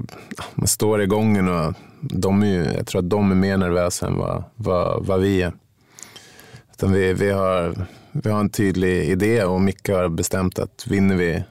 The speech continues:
slantsinglingen så ska vi byta sida. För Göteborg har alltid börjat på sidan mot sin egen klack och inte förlorat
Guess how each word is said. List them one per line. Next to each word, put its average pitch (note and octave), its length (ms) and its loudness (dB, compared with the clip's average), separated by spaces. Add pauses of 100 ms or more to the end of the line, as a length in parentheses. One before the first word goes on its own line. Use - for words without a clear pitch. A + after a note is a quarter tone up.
(160)
slantsinglingen G2+ 640 -2
så F#2+ 100 -4
ska F#2+ 240 0
vi F#2 320 0 (420)
byta F#2+ 180 0
sida. F#2+ 380 0 (1300)
För F2 300 -2
Göteborg F#2 520 2
har F2+ 80 2
alltid F2+ 240 -4
börjat F2+ 640 -2 (480)
på F#2+ 460 -2 (260)
sidan F#2 420 0
mot F2+ 180 0
sin F#2 120 0
egen F2+ 240 0
klack - 340 -4
och F2 260 0 (240)
inte F#2 200 0
förlorat G#2 580 0